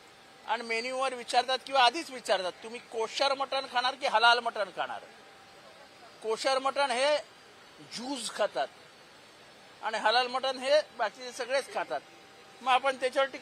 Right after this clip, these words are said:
मार्क करतो हलाल. आणि मग आपल्याला जे, जेव्हा आपण जातो, जेव्हा, अ, विमानामध्ये, तेव्हा जे जेवण येतं, त्याच्यामध्ये कोंबडी येते, आपला बकरा येतो, लॅम्ब,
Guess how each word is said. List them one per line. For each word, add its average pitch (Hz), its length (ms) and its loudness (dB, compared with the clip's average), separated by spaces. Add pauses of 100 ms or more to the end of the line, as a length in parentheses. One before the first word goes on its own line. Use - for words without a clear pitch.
मार्क 294 260 0
करतो 233 220 -2
हलाल. 196 400 6 (600)
आणि 233 140 -6
मग 254 100 -2
आपल्याला 247 460 2
जे, 247 320 2 (500)
जेव्हा 220 200 4
आपण 233 300 0
जातो, 202 360 -2
जेव्हा, 185 320 -2 (320)
अ, 131 120 -14 (220)
विमानामध्ये, 202 540 -2
तेव्हा 190 220 -4
जे 196 180 -6
जेवण 214 380 -2
येतं, 170 300 -6 (840)
त्याच्यामध्ये 226 400 -4
कोंबडी 226 380 -6
येते, 190 500 -4 (1800)
आपला 196 220 -2
बकरा 220 320 2
येतो, 180 400 -2 (100)
लॅम्ब, 180 300 0